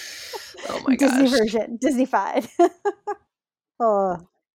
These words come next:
Speaker 2: All right. So next on my list, I went with Clayton. I'm all about the animal, like, if you hurt an animal, you're evil, <laughs> right?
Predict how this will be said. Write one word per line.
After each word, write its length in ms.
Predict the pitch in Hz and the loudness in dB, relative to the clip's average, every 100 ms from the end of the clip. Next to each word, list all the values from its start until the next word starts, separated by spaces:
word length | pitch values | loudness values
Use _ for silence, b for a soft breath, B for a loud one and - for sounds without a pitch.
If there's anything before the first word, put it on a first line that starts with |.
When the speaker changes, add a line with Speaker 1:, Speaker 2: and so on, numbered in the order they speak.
| _ _ _ 247 | _ _ _ -4
Speaker 2:
All 140 | 226 | -2
right. 240 | 190 165 - - | -2 -4 -10 -14
So 640 | - 247 220 202 202 196 _ _ _ _ _ _ | -4 2 4 4 0 -4 _ _ _ _ _ _
next 680 | 240 214 226 349 - - - _ _ - | -4 0 0 -2 -8 -18 -20 _ _ -6
on 200 | 370 349 | -2 0
my 200 | 254 196 | 2 0
list, 680 | 175 - - - - - - _ _ _ _ _ _ | -4 -8 -10 -12 -12 -14 -20 _ _ _ _ _ _
I 580 | 233 220 269 381 453 494 - b b _ _ | 2 4 4 4 4 2 2 b b _ _
went 340 | 233 240 269 233 | -4 -2 -2 -2
with 400 | 226 220 - - - - | 0 0 -4 -20 -20 -18
Clayton. 760 | - - 202 254 208 175 180 - _ _ _ _ _ _ _ - | -8 -2 0 -2 -6 -6 -8 -14 _ _ _ _ _ _ _ -10
I'm 140 | 220 240 | -4 0
all 160 | 339 453 | 0 2
about 280 | 381 339 339 | 4 4 4
the 100 | 233 | 0
animal, 600 | 226 262 269 277 269 247 | 2 2 4 6 6 6
like, 440 | 233 226 214 - - | 6 6 2 -4 -8
if 80 | 247 | -2
you 120 | 403 | 2
hurt 260 | 587 571 302 | 4 4 4
an 40 | |
animal, 640 | 247 285 311 302 311 262 240 | 2 4 6 6 4 0 -8
you're 440 | 208 214 247 320 | -8 -2 0 0
evil, 500 | 233 202 - - - 294 | 0 -2 -6 -10 -8 -6
<laughs> 560 | 277 - 494 - - | -6 -2 -4 -2 -2
right? 440 | 302 262 320 392 | 0 4 2 2